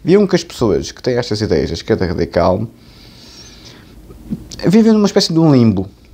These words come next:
É um, é um limbo existencial em que, hum, não se percebe o que querem, nem o que deixam de querer. Querem soluções para os problemas que não existem, porque é tudo na cabeça deles.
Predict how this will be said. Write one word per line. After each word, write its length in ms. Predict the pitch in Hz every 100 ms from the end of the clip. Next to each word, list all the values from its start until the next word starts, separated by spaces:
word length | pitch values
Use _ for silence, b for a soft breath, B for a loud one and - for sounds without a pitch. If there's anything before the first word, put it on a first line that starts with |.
| - -
É 200 | 110 123
um, 100 | 123
é 100 | 147
um 160 | 156
limbo 220 | 170 156
existencial 760 | 139 - 131 120 - 98 80 80
em 160 | 110 113
que, 200 | - 139
hum, 580 | 139 135 131 131 120 113 _ - _ _ - _ - 143
não 140 | 160
se 120 | -
percebe 360 | - - 90 95
o 20 |
que 160 | - -
querem, 440 | 113 92 80 170 _ _ _ _ _ _ _ _ _ _ _ - -
nem 160 | 185
o 60 | 226
que 80 | 151
deixam 220 | 120 104
de 60 |
querer. 320 | - 90 - 147 _ _ _ _ B B B B -
Querem 220 | 208 190
soluções 800 | 175 170 160 - 147 107 98 -
para 340 | - - 165 156
os 120 | 135
problemas 560 | - 123 127 110 104
que 140 | - 147
não 160 | 156
existem, 540 | 135 104 98 92 - 151
porque 220 | - 123
é 20 |
tudo 160 | 113 139
na 80 | 135
cabeça 320 | 107 98 92
deles. 440 | 76 - 127 -